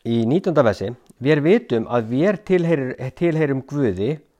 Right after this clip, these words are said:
og allur heimurinn er á valdi hins vonda.“ Og hlustum vel. „Vér vitum að Guðs sonur er kominn.“ Það var Jesús. „Og hefur gefið oss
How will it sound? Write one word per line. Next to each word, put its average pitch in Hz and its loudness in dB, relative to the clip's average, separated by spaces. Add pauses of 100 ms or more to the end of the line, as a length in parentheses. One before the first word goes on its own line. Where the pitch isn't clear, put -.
(120)
og 123 -6
allur 185 0
heimurinn 151 -2
er 135 2
á - 4
valdi 160 -2
hins 127 -6
vonda.“ 147 -4 (720)
Og 104 -6
hlustum 180 0
vel. 90 -6 (680)
„Vér 170 2
vitum 208 0
að 120 -2
Guðs 202 -2
sonur 143 -2 (720)
er 170 2
kominn.“ 175 -2 (880)
Það 95 -10
var 107 -6
Jesús. - -8 (1600)
„Og 156 2
hefur 190 4
gefið 220 2
oss 151 -2